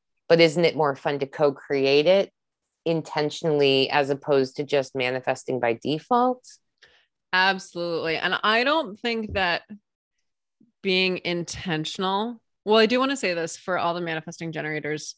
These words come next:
Speaker 2: listening right now. I know whenever anyone says, "Slow down," you're like, "I'm turning this off." It's just like,
Speaker 1: <laughs>
Speaker 2: "Screw off. Don't tell me to slow down," because we don't feel like we're going fast.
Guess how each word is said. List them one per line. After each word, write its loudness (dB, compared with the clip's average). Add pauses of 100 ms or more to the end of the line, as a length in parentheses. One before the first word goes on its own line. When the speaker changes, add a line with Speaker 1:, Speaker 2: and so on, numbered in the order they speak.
Speaker 2:
listening -6
right -6
now. -4 (640)
I 4
know 4
whenever 0
anyone -2
says, -6
"Slow -4
down," -2 (160)
you're -2
like, 0
"I'm -4
turning -8
this -16
off." -16 (260)
It's -12
just -4
like, -8
Speaker 1:
<laughs> -6
Speaker 2:
"Screw 0
off. 4 (380)
Don't 2
tell 4
me 2
to 0
slow -2
down," -4 (680)
because -4
we -2
don't -6
feel -4
like -6
we're -8
going -4
fast. -14